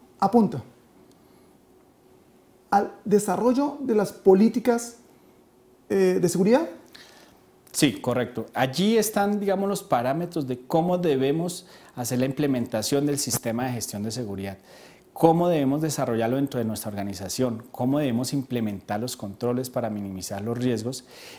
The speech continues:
Speaker 2: Y a pesar de esa implementación, ahí mismo nos especifica que aún tenemos un riesgo remanente. Entonces, ¿qué procesos debemos seguir para que, para que estos riesgos, eh, se puedan minimizar? Como bien sabe, ingeniero, pues hay diferentes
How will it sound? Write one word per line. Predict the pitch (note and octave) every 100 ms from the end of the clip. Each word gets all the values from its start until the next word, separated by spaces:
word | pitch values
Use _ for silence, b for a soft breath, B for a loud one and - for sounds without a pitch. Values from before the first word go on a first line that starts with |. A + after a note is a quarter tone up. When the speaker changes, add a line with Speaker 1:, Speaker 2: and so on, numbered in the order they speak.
| -
Speaker 2:
Y | D3
a | D#3+
pesar | D#3+ D3 D#3+ F3+
de | A#3+
esa | A#3+
implementación, | A#3 G#3+ E3+ C#3 - A#2 - C3+ D#3+ - -
ahí | A2+ C3 D#3
mismo | F3 F#3 F#3+
nos | F3+ -
especifica | C3+ - A2+ - B2 C3+ - D3 D#3 B B B _ -
que | D3 -
aún | B2+ B2+
tenemos | D3 D#3 D#3+ D#3+
un | D#3+
riesgo | D#3 D3+ D#3
remanente. | D3+ A#2+ A2 D3+ - A2
Entonces, | - - A2+ C3 - - _ _
¿qué | - F3+
procesos | F3 G3+ F#3 F#3+ F#3 F3+
debemos | C#3 C3+ D#3 D#3+
seguir | D3 A2+ A2+
para | C3+ C#3 C3+
que, | A#2+ A2+ B2 - _
para | A#2 A2
que | G#2+
estos | G#2+ - C3
riesgos, | C#3+ C#3+ B2+ C3+ C3+ B B B B
eh, | A#2 A2 A2
se | A2+
puedan | G#2+ G#2+ A#2+
minimizar? | B2 G#2+ G2+ D3 C#3+ - - -
Como | A2 G#2+
bien | A2 A#2 B2
sabe, | C3 C3
ingeniero, | C3 C3+ A2+ A2+ B2 C3+ B2+
pues | B2 G#2+
hay | G#2
diferentes | A#2 C3 G#2+ A2 A#2 -